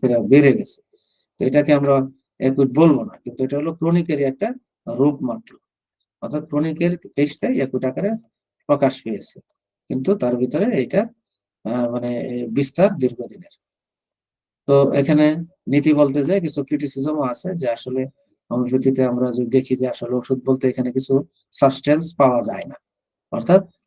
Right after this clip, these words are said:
ওষুধের কোনো উপাদান এখানে নাই। তাহলে কি পাওয়া যায়? মানে অতিমাত্রায় ডাইলিউট করার কারণে ওষুধের যে বৈশিষ্ট্য বা পদার্থে, মানে, মে-, কি বলে,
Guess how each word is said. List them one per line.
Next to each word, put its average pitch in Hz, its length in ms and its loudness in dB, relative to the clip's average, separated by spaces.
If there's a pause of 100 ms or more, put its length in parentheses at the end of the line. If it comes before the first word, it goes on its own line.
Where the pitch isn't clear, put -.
(180)
ওষুধের 147 380 4
কোনো 165 180 0
উপাদান 143 320 2
এখানে 113 340 -10
নাই। 143 180 0 (800)
তাহলে 131 220 4
কি 139 160 0
পাওয়া 156 220 0
যায়? 202 180 2 (460)
মানে 123 160 -4
অতিমাত্রায় 143 600 0
ডাইলিউট 139 360 0
করার 151 240 -2
কারণে - 340 -4 (440)
ওষুধের 147 340 -2
যে 143 140 0
বৈশিষ্ট্য 127 460 -6 (460)
বা 120 180 -2
পদার্থে, 147 480 2 (220)
মানে, 123 200 -4 (540)
মে-, 127 440 2
কি 143 80 -2
বলে, 127 240 -2